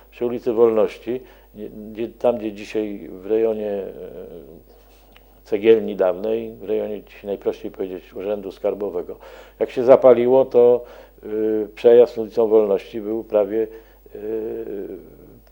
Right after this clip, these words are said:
bardzo utrudniony, nie mówię, że u-, niemożliwy, ale utrudniony, a te s-, samozapłony zdarzały się często. W Siedlęcinie tego nie było. Do tego w Siedlęcinie w którymś momencie, y, powstała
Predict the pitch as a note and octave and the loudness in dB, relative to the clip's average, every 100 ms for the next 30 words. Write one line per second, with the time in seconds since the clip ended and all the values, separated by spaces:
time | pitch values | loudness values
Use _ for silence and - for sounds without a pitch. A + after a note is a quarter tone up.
0 | - B2 A2 B2+ A2+ B2+ A#2+ D3 B2+ G#2+ | 2 4 6 4 4 0 6 6 6 2
1 | G#2+ A2+ G#2+ F#2+ G#2+ A2 A2+ A2+ A2+ G#2+ | 0 -2 -2 -2 -2 -2 -8 -8 -4 -4
2 | B2 C#3+ D3+ C3 C3 B2 - B2+ B2 D#3 | -4 0 2 2 0 -6 -8 -8 -4 -2
3 | D3 A#2+ G#2+ G#2+ A2+ A2 G2 - - - | 0 0 -2 -2 0 -2 -2 -16 -20 -20
4 | - - A2+ A2+ A2+ - A#2 A#2 G2+ A2 | -10 -4 0 2 0 2 0 0 0 2
5 | G#2+ A2 A2 A2 - G#2+ F2 - - - | 2 0 -2 -8 -4 -2 -4 -10 -14 -14
6 | - - - D#3 D#3 D3 C#3 C3+ - G#2+ | -20 -20 -10 0 0 0 -4 -4 -2 -2
7 | A2 G#2+ G2 G#2 F2+ - G#2 - A#2 C3 | -2 -2 -2 -2 -2 -6 -10 -8 0 0
8 | B2 - - A2+ A2+ A#2 B2 G#2+ A#2+ G#2 | 0 -6 -12 -10 -10 -10 -10 -8 -10 -6
9 | A2+ A2 A2 A#2 G#2+ - - - - G#2 | -6 -4 -6 -6 -8 -10 -20 -20 -14 -6
10 | G#2 G#2 - G#2+ - G#2 G2+ G#2 | -4 -4 -4 -4 0 2 2 0